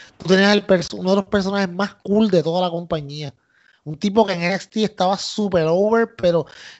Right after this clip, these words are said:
super demasiado de over, llega al main roster, lo cen-, lo encerraron en un closet por seis meses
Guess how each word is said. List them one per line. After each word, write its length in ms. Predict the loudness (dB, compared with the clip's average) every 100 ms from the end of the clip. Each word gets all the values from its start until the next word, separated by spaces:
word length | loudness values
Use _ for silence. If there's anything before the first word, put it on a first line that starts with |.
| _ _ _ _ _
super 580 | -12 -10 -6 0 0 2
demasiado 540 | 0 -2 0 2 2
de 80 | 2
over, 560 | 2 2 2 0 -4 _ _ -14
llega 200 | -10 -6
al 80 | -6
main 180 | -6 -6
roster, 600 | -4 -6 0 0 0 _ _ _ _
lo 140 | -4
cen-, 280 | -2 -6 -6
lo 120 | -4 -2
encerraron 380 | 0 0 2
en 60 | 2
un 100 | 0
closet 380 | -2 -4 -4 -6
por 160 | -8
seis 200 | -4 -4
meses 440 | -4 -4 -2 -4